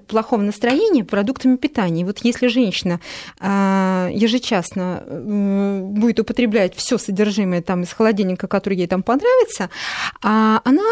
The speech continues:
набирает вес, и собственный образ в зеркале ее уже не устраивает.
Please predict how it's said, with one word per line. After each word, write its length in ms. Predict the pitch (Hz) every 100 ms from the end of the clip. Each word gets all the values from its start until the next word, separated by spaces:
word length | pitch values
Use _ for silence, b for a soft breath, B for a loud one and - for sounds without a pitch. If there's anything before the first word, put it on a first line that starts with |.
| 427
набирает 400 | 311 294 330 330
вес, 300 | 311 285 185 -
и 40 |
собственный 380 | 214 262 - 262
образ 280 | 285 233 220
в 40 | 202
зеркале 460 | 233 302 269 240
ее 280 | 190 202 233
уже 180 | 254 214
не 120 | 226 233
устраивает. 640 | - 247 208 165 165